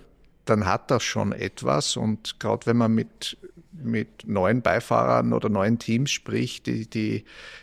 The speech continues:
Speaker 2: die das noch nie erlebt haben, die sind also wirklich geflasht und, und man nimmt ja wirklich so viele Eindrücke mit von, von,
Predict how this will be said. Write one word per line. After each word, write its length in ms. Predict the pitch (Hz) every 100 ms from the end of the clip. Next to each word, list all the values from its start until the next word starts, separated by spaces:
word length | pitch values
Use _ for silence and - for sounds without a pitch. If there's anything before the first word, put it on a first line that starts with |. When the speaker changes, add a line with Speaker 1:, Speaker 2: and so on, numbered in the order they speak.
| -
Speaker 2:
die 80 | 110
das 180 | 120 -
noch 200 | 120 120
nie 160 | 123
erlebt 500 | 139 107 104 - -
haben, 300 | 120 120 120
die 100 | 113
sind 240 | 107 123 113
also 240 | 104 104
wirklich 320 | 110 113 -
geflasht 600 | 95 - 87 90 - -
und, 340 | 104 98 - -
und 560 | - 104 - 104 - - - - -
man 120 | 110
nimmt 220 | 110 127
ja 100 | 120
wirklich 300 | 113 117 117
so 100 | -
viele 220 | 113 120 -
Eindrücke 580 | 92 110 120 117 -
mit 380 | 107 104 127 -
von, 480 | - 107 107 104 110 - - -
von, 640 | - - 113 110 110 107 113